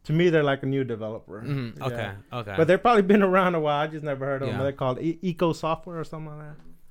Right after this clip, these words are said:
Speaker 1: Or Echo.
Speaker 2: Uh, Juan, when it comes to your gaming, you are mostly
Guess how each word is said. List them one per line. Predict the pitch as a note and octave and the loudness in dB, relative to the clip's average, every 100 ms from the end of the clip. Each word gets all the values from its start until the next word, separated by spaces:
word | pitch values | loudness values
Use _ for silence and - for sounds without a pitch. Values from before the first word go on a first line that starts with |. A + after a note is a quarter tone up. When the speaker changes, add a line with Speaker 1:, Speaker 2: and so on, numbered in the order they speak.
| - | -16
Speaker 1:
Or | - | -10
Echo. | C#3 C#3 C#3 - _ | -8 -6 -8 -10 _
Speaker 2:
Uh, | F#3 F3+ - - | -4 -4 -6 -6
Juan, | G3+ A3 | 0 2
when | G3+ | 2
it | G#3 | -2
comes | - C4+ B3 | -4 -4 -4
to | C#3+ | -4
your | D3+ | -4
gaming, | B2+ C#3 C3+ B2 A2+ - _ - | -2 -2 -2 -4 -8 -14 _ -16
you | E3 G3 A3 G3+ | -6 -4 0 0
are | D#3 D#3 | 0 0
mostly | C#3+ D3+ D#3+ - D#3+ E3 D3 | 0 -2 -4 -6 -6 -4 -6